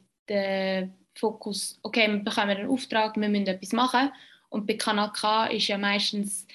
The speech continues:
äh, basieren die Trailer auf Medienpartnerschaften oder, ähm, also wenn zum Beispiel Kanal K auch bei einem Konzert oder so dabei ist und das live überträgt, dass man dann auf das aufmerksam macht.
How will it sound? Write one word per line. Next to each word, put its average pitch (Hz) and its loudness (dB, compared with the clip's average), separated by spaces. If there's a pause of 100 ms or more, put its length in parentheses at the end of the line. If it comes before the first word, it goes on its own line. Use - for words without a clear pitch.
(460)
äh, 190 2
basieren 220 2
die 202 0
Trailer 202 2
auf 190 -8
Medienpartnerschaften 226 2 (100)
oder, 190 0
ähm, 175 -2 (840)
also 196 2
wenn 190 2
zum 190 2
Beispiel 190 0
Kanal 185 -2
K 196 2
auch 202 2
bei 196 -2
einem 185 0
Konzert 202 0
oder 208 -6
so 196 -6
dabei 196 -2
ist 190 0
und 185 -6
das 185 -6
live 190 2
überträgt, 220 0 (460)
dass 214 -8
man 196 -4
dann 247 4
auf 247 0
das 226 0
aufmerksam 220 0
macht. 208 -2